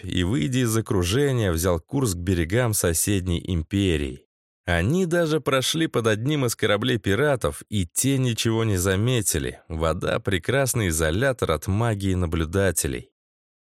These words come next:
По примерным расчётам Лекса, подводный корабль мог без опаски нырять на сто метров.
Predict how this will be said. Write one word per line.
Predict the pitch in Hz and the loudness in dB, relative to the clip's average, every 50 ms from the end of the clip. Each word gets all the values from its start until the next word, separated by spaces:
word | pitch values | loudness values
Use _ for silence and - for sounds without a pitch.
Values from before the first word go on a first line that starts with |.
| _ _ _ _ - | _ _ _ _ -2
По | 90 | -2
примерным | 80 - 87 90 92 107 147 175 175 160 165 160 156 | 0 0 0 0 2 2 2 2 2 0 0 0 2
расчётам | 147 147 139 - - 165 165 - - 139 127 | 2 2 0 0 0 0 0 0 0 0 0
Лекса, | 123 127 143 160 147 - - 139 110 | 0 2 0 0 0 0 0 -2 0
подводный | - 95 82 78 95 123 147 135 131 120 | 0 0 0 0 0 -2 -2 -2 -2 -2
корабль | - 110 107 - 139 139 120 117 98 92 | 0 0 0 2 0 0 0 0 0 0
мог | 95 123 139 139 127 | 0 0 0 -2 -2
без | 110 107 113 101 98 | -2 -2 0 0 0
опаски | 101 90 82 - 127 135 135 - - - 120 | 0 -2 0 0 0 0 2 0 -2 -2 0
нырять | 110 104 92 85 98 107 - - | 0 2 2 2 2 0 0 0
на | 107 98 90 | -2 -2 -2
сто | - - - 92 | -2 -2 0 0
метров. | 87 98 113 123 110 90 - - - - - - | 0 0 0 0 0 -2 -4 -6 -10 -10 -12 -18